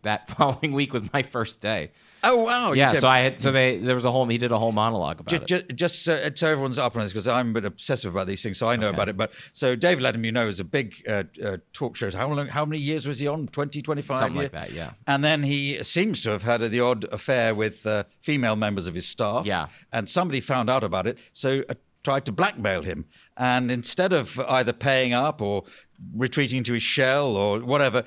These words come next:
Speaker 2: he just, it, it, the whole thing was set up with the police were gonna go and arrest him, the, the associate of one of these
Speaker 1: Yeah.
Speaker 2: women, and, uh, he announced it on air, and it was, uh, f-,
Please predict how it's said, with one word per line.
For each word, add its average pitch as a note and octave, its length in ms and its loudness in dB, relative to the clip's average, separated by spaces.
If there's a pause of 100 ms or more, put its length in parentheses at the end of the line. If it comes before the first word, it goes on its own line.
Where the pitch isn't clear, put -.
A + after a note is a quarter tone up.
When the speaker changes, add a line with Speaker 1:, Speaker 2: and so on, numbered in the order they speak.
(140)
Speaker 2:
he D#3+ 80 -4
just, F#3 240 -4 (180)
it, C#3+ 180 -6
it, D3+ 100 -2
the D#3+ 100 -2
whole E3 160 0
thing A#3 280 0
was A2 160 -2
set B2+ 160 2
up C3+ 100 0
with A#2 80 -4
the A#2+ 60 -2
police E3+ 360 -4
were B2 40 -6
gonna A#2+ 200 -2
go A#2+ 160 0
and A2+ 120 -2
arrest F3 280 0
him, G#2 320 -4 (200)
the, G#2 120 -4 (100)
the A2 200 -2
associate A2 500 -2
of F2 80 -4
one G2 120 -2
of F2 80 -8
these F2 320 -8
Speaker 1:
Yeah. G#2 300 -2
Speaker 2:
women, A2 260 -2 (200)
and, C3+ 340 0
uh, C#3 220 2
he E3 140 0
announced F3 300 0
it D#3+ 80 -6
on F#3 120 0
air, B3+ 320 -2
and B2+ 100 -2
it C3 60 -4
was, A#2 260 -10
uh, C3+ 280 -4
f-, - 180 -20